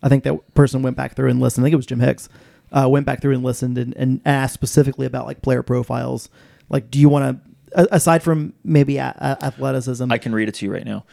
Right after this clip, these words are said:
Speaker 1: Okay.
Speaker 2: Uh, you talked last se-, last offseason, this is Jim Hicks, about changing the profile of certain player positions, especially in defense and, and goalkeeper, you've already mentioned this one, in order to get better at those positions. In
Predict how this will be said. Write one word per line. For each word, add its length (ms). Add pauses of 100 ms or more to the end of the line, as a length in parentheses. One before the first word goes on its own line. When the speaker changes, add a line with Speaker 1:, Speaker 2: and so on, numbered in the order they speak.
Speaker 1:
Okay. 140
Speaker 2:
Uh, 120
you 200
talked 260
last 240
se-, 260
last 300
offseason, 600
this 120
is 100
Jim 160
Hicks, 220
about 260
changing 340
the 60
profile 480
of 80
certain 420
player 220
positions, 460
especially 600
in 120
defense 460 (280)
and, 220
and 180
goalkeeper, 380
you've 140
already 160
mentioned 280
this 120
one, 160 (240)
in 140
order 180
to 40
get 180
better 220
at 120
those 160
positions. 580 (200)
In 120